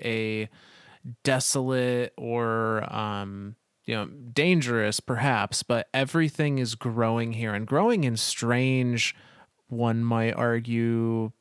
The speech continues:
paracausal ways, uh,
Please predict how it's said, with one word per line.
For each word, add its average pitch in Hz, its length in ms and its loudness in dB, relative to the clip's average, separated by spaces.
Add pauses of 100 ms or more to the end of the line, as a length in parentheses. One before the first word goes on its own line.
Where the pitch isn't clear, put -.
(140)
paracausal 139 920 2
ways, 139 580 0 (720)
uh, 113 720 2